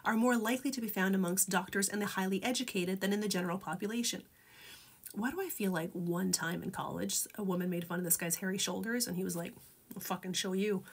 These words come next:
His research amongst medical students in America found that forty-five percent of male trainee doctors were very hairy, compared with fewer than ten percent of men generally.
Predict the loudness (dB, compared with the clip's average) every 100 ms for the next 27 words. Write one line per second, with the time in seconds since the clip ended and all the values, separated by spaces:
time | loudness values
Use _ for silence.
0 | -16 -14 -14 -18 -14 2 4 6 8 8
1 | 8 -4 -4 2 4 4 2 4 4 4
2 | 2 0 2 2 4 4 2 2 0 4
3 | 2 2 2 2 2 0 4 4 4 4
4 | 4 4 2 2 2 4 2 0 0 0
5 | 0 -2 -4 0 2 2 0 0 0 -2
6 | -4 0 2 2 -2 0 2 4 2 2
7 | 2 4 4 4 2 2 4 4 4 2
8 | 2 -2